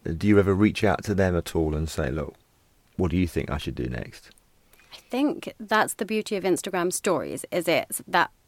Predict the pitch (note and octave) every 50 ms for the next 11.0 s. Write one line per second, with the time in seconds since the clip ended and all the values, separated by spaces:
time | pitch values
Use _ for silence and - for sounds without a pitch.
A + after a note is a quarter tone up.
0 | _ _ _ - - - - G#3+ - - - - A3+ G#3 B2+ - F#3 F#3+ G3+ F#3+
1 | F3+ E3 - E3+ G3 F3 F#3+ - - F#3+ E3+ E3 F3+ E3+ E3 - - F3 F3 F3
2 | E3+ E3 E3+ E3+ F3 - A3+ G#3+ - - - C4+ A3 F3 - - - - F3+ -
3 | - - G#3+ F#3+ E3 D#3 D3+ - - - D#3 - - A3 G#3 G3 F#3 - G3 F3
4 | E3+ E3 D#3 D#3+ D#3 D3 D#3 D#3+ D#3+ E3+ F3+ F#3 F3+ F3 - E3 E3 E3+ D3 -
5 | F3 E3+ E3 F#3 - D3 D#3 D3+ D#3 - - - B3 A3 G#3 G#3 G#3 F#3 C#3 A2+
6 | A2+ A2+ A#2+ E3+ F#3 D#3+ C3+ - - - G#3 G3 F3 - E3 D3+ D#3 D#3+ D3+ C#3
7 | - - E3 E3 - - - - - - - G#3+ - - - F#3 F3 F3+ E3+ -
8 | D3+ E3 - - D3 A#2 - - - F3 D3 - - - C#2 C2 D#2 - - -
9 | - - - - - - _ - F#3+ G3 F#3+ C#4+ B3 A3 - - - - F3+ -
10 | F#3+ F3 F3 F3 E3 D#3+ D#3+ - - F3 - - - - E3+ D#3+ D#3+ D#3+ D#3+ E3